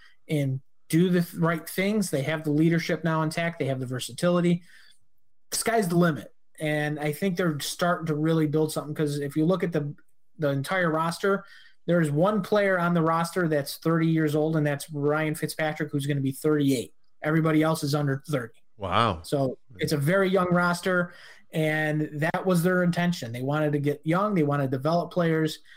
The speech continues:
Speaker 1: and have sustainability. They wanna try to mirror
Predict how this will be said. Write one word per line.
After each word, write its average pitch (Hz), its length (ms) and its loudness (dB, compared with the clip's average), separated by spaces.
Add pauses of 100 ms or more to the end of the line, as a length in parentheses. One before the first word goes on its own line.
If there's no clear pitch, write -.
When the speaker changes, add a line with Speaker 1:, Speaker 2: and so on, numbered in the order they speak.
(800)
Speaker 1:
and 170 320 2
have 180 240 0
sustainability. 147 960 2
They 127 100 -4
wanna 151 340 0
try 160 480 0
to 160 160 -2
mirror 151 600 2